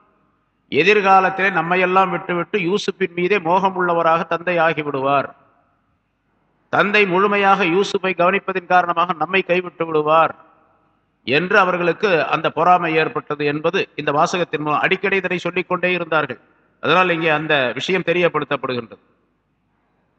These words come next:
இப்ப யெகூதா என்பவர் தான் சொன்னார், "என்னுடைய சகோதரர்களே,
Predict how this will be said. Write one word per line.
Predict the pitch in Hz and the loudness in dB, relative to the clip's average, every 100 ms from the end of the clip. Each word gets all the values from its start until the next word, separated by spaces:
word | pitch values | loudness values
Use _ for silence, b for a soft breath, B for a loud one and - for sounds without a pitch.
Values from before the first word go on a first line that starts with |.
| _ _ _ _ _ _ _ _ | _ _ _ _ _ _ _ _
இப்ப | - | -4
யெகூதா | 151 170 202 208 208 | 2 4 4 6 4
என்பவர் | 202 190 190 | 4 0 0
தான் | 190 190 | 0 0
சொன்னார், | 185 175 180 175 120 - _ _ - | -2 0 2 0 -4 -14 _ _ -4
"என்னுடைய | 156 175 165 | 2 2 2
சகோதரர்களே, | 165 190 196 185 175 120 | 2 2 2 0 -2 -4